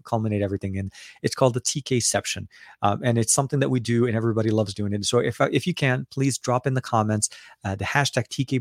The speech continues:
uh, T K Seption, as we have it right there from Matt Tyler. And again, thank you for the super chat, uh, for supporting the channel as always. Um, it,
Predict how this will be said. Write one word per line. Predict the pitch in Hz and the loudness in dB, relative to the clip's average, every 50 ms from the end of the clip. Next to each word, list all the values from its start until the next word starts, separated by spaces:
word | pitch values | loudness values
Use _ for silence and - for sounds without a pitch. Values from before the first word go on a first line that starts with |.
| 120 - | -2 0
uh, | 131 113 104 110 110 - | 0 2 2 0 0 -2
T | - 139 | -4 -2
K | - 131 123 | 0 0 0
Seption, | - - 127 123 - - 156 | 2 0 -2 -2 -4 -4 -4
as | 131 113 104 110 | -2 -2 0 0
we | 113 | 0
have | 107 117 107 | 2 0 0
it | 110 | 0
right | 104 101 98 | -2 -4 -4
there | - 117 117 113 | 0 0 0 0
from | 110 - 113 104 | 0 -2 -4 -4
Matt | 104 107 104 - | -2 -2 -4 -2
Tyler. | - - 113 113 113 113 110 | 0 0 2 2 4 2 2
And | 101 | 0
again, | 101 95 104 104 107 104 | 0 -2 -2 -2 -2 -4
thank | - - 110 - | -4 -4 -6 -4
you | - 104 | -6 -6
for | 113 | -6
the | 104 101 | -6 -6
super | - - 104 - - | -6 -6 -8 -10 -10
chat, | 107 - 107 104 101 - - _ _ _ _ _ - - - - | -8 -4 -4 -2 -4 -4 -8 _ _ _ _ _ -20 -12 -6 -4
uh, | 104 110 | -4 -4
for | - - 110 | -2 -4 -2
supporting | - - 117 - 135 131 123 117 | -2 -2 0 2 2 2 2 2
the | 107 | -2
channel | - - - 110 104 107 104 - | -2 0 0 2 2 2 2 2
as | 117 107 104 101 | 2 0 0 2
always. | - 101 98 101 98 95 95 - - - - - - - _ - | 2 2 4 4 2 2 0 -4 -8 -12 -20 -20 -20 -18 _ -2
Um, | 107 101 95 92 92 101 - _ _ _ _ _ _ _ _ _ _ - | 0 0 0 0 -4 -6 -10 _ _ _ _ _ _ _ _ _ _ 2
it, | - 143 | 2 4